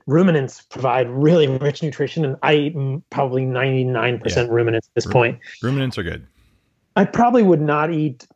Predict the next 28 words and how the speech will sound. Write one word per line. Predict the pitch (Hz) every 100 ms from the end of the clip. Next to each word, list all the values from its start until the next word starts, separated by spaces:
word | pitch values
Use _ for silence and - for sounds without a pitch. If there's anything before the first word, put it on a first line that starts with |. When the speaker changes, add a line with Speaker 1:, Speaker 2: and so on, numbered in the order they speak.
| - _ - - - - - -
Speaker 1:
some | - - 160 160 147
fish | - - 147 180 - - -
that | 135
are | 131
just, | 123 - -
I |
mean, | 170 170
at |
this | 233 - - _ _ _ _
point | - 226 226 - _ -
on | 185
the | 165 175
earth, | 147 117 - _ _ _ _ _ _ _
I | 165
would | 160
not | 160 180
eat | 180 175
many | 156 151
fish | - 143 -
because | 139 131 127
they | 135
are | 127
so | - 131
toxic | 127 123 - 127
with | 123
metals, | 107 113 165 - _ -
Speaker 2:
Mm. | 82 80
Speaker 1:
right? | 135 160